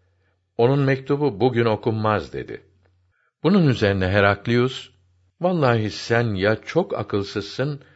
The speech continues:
veya koca bir delisin. Senin böyle olduğunu bilmiyordum. Ben daha mektubun içinde ne olduğuna bakmadan yırtıp atmak mı istiyorsun? Hayatıma yemin ederim ki,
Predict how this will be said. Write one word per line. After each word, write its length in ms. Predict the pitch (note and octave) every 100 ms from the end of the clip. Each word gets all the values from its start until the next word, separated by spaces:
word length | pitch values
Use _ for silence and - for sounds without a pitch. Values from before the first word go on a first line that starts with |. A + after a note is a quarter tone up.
| _ _ _ -
veya 420 | G#2 G#2+ G2+ F#2 -
koca 380 | - B2 C3 B2
bir 240 | G#2 G2
delisin. 560 | F2 D#2 - - C2 - _ _ _ _ _ _ _
Senin 420 | - G#3 F#3 A2
böyle 260 | A2+ B2 G#2+
olduğunu 500 | G2+ F#2 G2+ F#2+ F2+
bilmiyordum. 720 | F2+ C#2+ C#2 B1+ B1+ B1+ A#1+ _ _ _ -
Ben 200 | D#3+ F#3
daha 220 | D#3+ D3+
mektubun 480 | C#3+ C3 C3+ A#2+ C3+
içinde 420 | B2 B2 A2+ A2+
ne 60 | A2+
olduğuna 540 | A2+ A2 G#2+ G#2+ G#2
bakmadan 580 | G#2+ - G#2 G2 F#2+ E2 _ - _
yırtıp 520 | D#2 A2 A#2 C#3+ - G2+
atmak 360 | - B2+ F3+
mı 80 | D#3
istiyorsun? 680 | F#2 - - C2 - - A#1+ _ _ _ _ _ _ _ _
Hayatıma 640 | G2 A2 A2+ - B2 D3
yemin 380 | A#2 G2 G2 F#2
ederim 400 | F2+ G2 A#2+ C#3+
ki, 300 | - D3